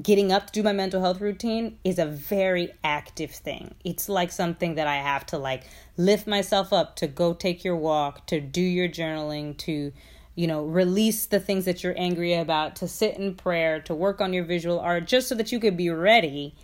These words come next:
to potentially go into a room to advocate for yourself as a person of color. It does feel like more than ever today that we need a rebirth of the double consciousness, because otherwise we will drown. Um, and I think that's what you're looking to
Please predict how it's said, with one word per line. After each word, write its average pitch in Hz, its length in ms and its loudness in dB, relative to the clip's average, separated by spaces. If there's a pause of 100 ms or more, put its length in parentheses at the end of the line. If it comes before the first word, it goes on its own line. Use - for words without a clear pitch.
(160)
to 196 160 2
potentially 190 580 0
go 180 240 4
into 175 300 -4
a 165 80 0
room 160 260 -2
to 180 220 -4
advocate 175 520 0
for - 120 -8
yourself 143 400 -6
as 143 80 -10
a 151 40 -10
person 147 360 -8
of 143 100 -16
color. 147 340 0 (440)
It 202 260 4
does 214 340 4
feel 170 640 2
like 160 280 0
more 170 340 2
than 165 160 0
ever 147 380 -2
today 143 380 0
that 143 200 -2
we 156 140 -4
need 151 580 -4
a 151 120 -4
rebirth 143 480 -6
of 139 100 -4
the 139 80 -10
double 139 240 -6
consciousness, 170 640 -6
because 156 380 -6
otherwise 202 520 4
we 165 120 -2
will 151 160 -4
drown. 147 600 -4 (500)
Um, 156 460 0
and 185 100 4
I 175 60 6
think 185 180 0
that's 185 160 2
what 185 160 -6
you're 185 100 2
looking 185 380 2
to 156 220 -4